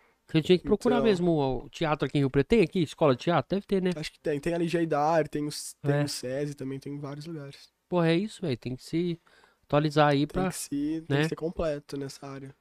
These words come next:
Speaker 1: E tem que dançar. E tem que cantar. Você canta?
Speaker 2: Não.
Speaker 1: Pega o violão, produção. Vamos <laughs> fazer um ao vivo. <laughs> Não canta, não dança?
Speaker 2: Não,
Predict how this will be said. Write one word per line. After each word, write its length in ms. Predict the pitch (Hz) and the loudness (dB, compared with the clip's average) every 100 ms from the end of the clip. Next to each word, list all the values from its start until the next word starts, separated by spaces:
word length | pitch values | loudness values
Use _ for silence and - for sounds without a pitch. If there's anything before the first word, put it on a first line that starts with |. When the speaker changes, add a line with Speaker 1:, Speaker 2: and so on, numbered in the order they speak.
| _ | _
Speaker 1:
E 60 | 151 | 4
tem 180 | - 175 | 6 4
que 100 | 180 | 4
dançar. 540 | 196 220 202 180 139 _ _ _ _ _ 160 | 4 4 0 0 -2 _ _ _ _ _ -8
E 40 | |
tem 200 | - 147 | -2 -2
que 60 | - | 2
cantar. 440 | 180 202 165 123 _ | 0 2 2 2 _
Você 160 | - | -4
canta? 400 | 156 196 147 120 - _ _ _ - _ _ _ _ _ _ - _ | 2 2 2 -4 -10 _ _ _ -20 _ _ _ _ _ _ -20 _
Speaker 2:
Não. 120 | 139 127 | -6 2
Speaker 1:
Pega 180 | 202 | 4
o 20 | 202 | 8
violão, 300 | 190 165 147 | 8 6 4
produção. 460 | 156 151 170 147 | 0 0 2 2
Vamos 280 | 143 165 143 143 - _ _ _ | 4 2 2 -2 -8 _ _ _
<laughs> 400 | _ _ _ _ | _ _ _ _
fazer 160 | 151 156 | 4 6
um 40 | |
ao 100 | 151 | 6
vivo. 320 | 135 139 123 - - _ | 6 4 2 -8 -20 _
<laughs> 1400 | 120 - 190 - - 214 - - - 180 - - - - | -12 2 6 8 8 6 2 -8 -6 -6 -6 -10 -12 0
Não 180 | 170 170 | 4 4
canta, 320 | 156 214 202 | 8 8 10
não 140 | 160 156 | 6 8
dança? 280 | 196 190 | 6 6
Speaker 2:
Não, 100 | 131 | 2